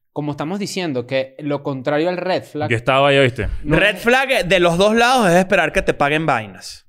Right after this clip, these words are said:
Speaker 1: Claro.
Speaker 2: Mira.
Speaker 1: Entonces, pero el green flag, ¿cuál es? ¿Tiene plata?
Speaker 3: No. Green
Speaker 1: Claro.
Speaker 3: flag en todo caso es tener plata.
Speaker 1: No, no, no. Green
Speaker 2: No, no, no,
Speaker 1: flag
Speaker 2: yo entiendo, es lo que
Speaker 1: Escucha.
Speaker 2: dice Chris, es lo que dice Chris.
Speaker 1: Yo entiendo lo que tú dices.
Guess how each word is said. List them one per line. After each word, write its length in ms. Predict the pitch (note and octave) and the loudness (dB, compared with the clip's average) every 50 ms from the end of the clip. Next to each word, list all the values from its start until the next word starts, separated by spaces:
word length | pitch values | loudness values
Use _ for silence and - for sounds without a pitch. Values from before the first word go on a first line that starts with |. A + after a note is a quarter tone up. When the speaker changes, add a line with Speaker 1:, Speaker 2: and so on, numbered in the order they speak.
| _ - | _ -8
Speaker 1:
Claro. 380 | - C#3+ D#3 E3 F3+ C#3+ A2+ A2+ | -4 -2 0 2 2 0 0 -4
Speaker 2:
Mira. 120 | - - - - _ | -8 -10 -18 -20 _
Speaker 1:
Entonces, 200 | - F#3 F#3 - | -4 -4 -2 0
pero 160 | G3 F#3+ F#3+ | 2 2 2
el 60 | F#3+ | 2
green 240 | - F#3 G#3+ G#3+ G3+ | 2 0 0 0 0
flag, 280 | - A3+ A#3 A3 - - | 0 0 0 -2 -2 0
¿cuál 180 | A3+ B3+ C#4+ | 0 2 2
es? 260 | D4+ A3 - - - - | 2 0 -2 -8 -4 2
¿Tiene 220 | E4+ G4+ F4+ D#4+ | 2 4 4 4
plata? 380 | - D4+ G#3 F3 - F#3+ A#3 - - - - - | 4 4 2 2 2 -2 -4 -2 -4 -4 -4 -4
Speaker 3:
No. 560 | B2+ B2+ C3+ C3 C#3 D#3+ G3+ G#3 - - - - | -2 0 2 4 4 4 2 0 -6 -18 -20 -12
Green 260 | - D3 F3+ G#3 A#3 A3+ | -4 -2 0 2 2 2
Speaker 1:
Claro. 100 | A#3+ C4 C4+ | 4 4 4
Speaker 3:
flag 60 | C#4 C4 | 4 2
en 100 | A#3 F#3+ | 0 2
todo 180 | A#3 A#3 A#3 | 2 2 2
caso 240 | - C4+ B3 - D4 C4+ | 2 0 0 2 0 0
es 100 | C#4+ - | 2 2
tener 420 | C#4+ B3 A3+ A#3+ D4+ F4 F#4+ - | 2 2 4 4 2 2 2 2
plata. 640 | G#3+ F#3 E3+ D3+ C#3 - B2+ G#2+ - - - - - - - - - - - - - - - - - - - - | 2 4 4 2 2 0 -4 -4 -4 -8 -20 -20 -20 -20 -20 -20 -20 -20 -20 -20 -20 -20 -20 -20 -20 -20 -20 -20
Speaker 1:
No, 80 | - A#2 | -18 -16
no, 160 | A#2+ A#2+ A2+ | -14 -14 -14
no. 100 | A2+ - A#2 | -16 -16 -12
Green 160 | C3 D3+ - | -8 -4 -2
Speaker 2:
No, 120 | C3+ C#3 D3 | 0 2 2
no, 60 | D3 C#3+ | 2 2
no, 60 | D3 | 2
Speaker 1:
flag 60 | C#3+ | 2
Speaker 2:
yo 60 | C#3 | 2
entiendo, 240 | C3 A2+ C#3 D3 E3 | 0 0 0 0 0
es 200 | E3+ E3 D3+ C3+ | 2 2 0 2
lo 80 | C3+ D#3+ | 2 2
que 60 | D#3 B2+ | 2 2
Speaker 1:
Escucha. 120 | A2+ D3 | 0 0
Speaker 2:
dice 20 | |
Chris, 120 | - C#3+ B2 | 0 2 2
es 40 | B2 | 2
lo 60 | C3+ | 2
que 60 | C3 | 2
dice 140 | A#2+ A2 B2 | 2 0 0
Chris. 280 | B2 A#2 G#2+ - - - | 0 0 -2 -4 -6 -2
Speaker 1:
Yo 100 | D3 F3+ | 0 0
entiendo 260 | F#3 F3+ G3+ G3+ G#3 | 2 2 0 0 0
lo 80 | G3+ E3+ | 0 0
que 80 | D3 B2 | 0 -2
tú 80 | B2 | -4
dices. 260 | G#2+ - - - - | -6 -8 -12 -16 -20